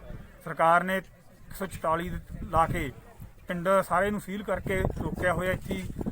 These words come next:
ਸਾਡਾ ਜਿਹੜਾ ਪ੍ਰੋਟੈਸਟ ਆ ਇੱਥੇ ਹੀ ਚੱਲ ਰਿਹਾ ਹੈ, ਚੱਲਦਾ ਰਹੂਗਾ ਵੀ ਸਰਪੰਚ ਨੂੰ ਬਿਨਾਂ ਸ਼ਰਤ ਜਿਹੜਾ ਰਿਹਾ ਕੀਤਾ ਜਾਵੇ।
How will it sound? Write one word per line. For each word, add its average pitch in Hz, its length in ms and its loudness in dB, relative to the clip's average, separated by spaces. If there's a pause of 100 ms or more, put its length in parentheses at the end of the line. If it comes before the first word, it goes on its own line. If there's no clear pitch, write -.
(140)
ਸਾਡਾ 165 200 2
ਜਿਹੜਾ 202 120 4
ਪ੍ਰੋਟੈਸਟ 180 460 -2
ਆ 190 40 6
ਇੱਥੇ 180 220 -2
ਹੀ - 40 -4 (400)
ਚੱਲ 156 200 0
ਰਿਹਾ 170 140 2
ਹੈ, 185 160 4 (440)
ਚੱਲਦਾ 165 300 4
ਰਹੂਗਾ 180 460 2 (420)
ਵੀ 170 60 -6
ਸਰਪੰਚ 180 440 -2
ਨੂੰ 196 120 0
ਬਿਨਾਂ 175 200 2
ਸ਼ਰਤ 175 280 -4
ਜਿਹੜਾ 185 220 0
ਰਿਹਾ 262 200 2
ਕੀਤਾ - 240 -4
ਜਾਵੇ। - 360 -12